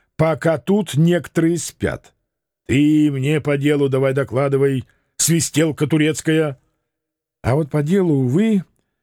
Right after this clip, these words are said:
у меня были самые невнятные объяснения. Как и предполагалось, рассказы о наших подвигах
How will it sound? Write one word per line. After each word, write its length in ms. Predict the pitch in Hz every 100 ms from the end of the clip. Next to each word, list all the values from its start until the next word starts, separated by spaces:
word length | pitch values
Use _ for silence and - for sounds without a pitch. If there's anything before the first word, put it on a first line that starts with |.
| _ -
у 40 | 139
меня 240 | 156 175
были 220 | 156 165
самые 840 | 143 - 180 185 180 175 175 170 - -
невнятные 800 | 156 120 120 139 147 131 127 117
объяснения. 760 | 104 92 - 82 64 58 - _ _
Как 300 | - 160 -
и 60 | 151
предполагалось, 1200 | 135 139 - 135 135 131 101 160 190 202 180 -
рассказы 720 | 107 160 - - 190 190 175
о 100 | 175
наших 420 | 185 180 175 139
подвигах 680 | - 139 139 151 196 208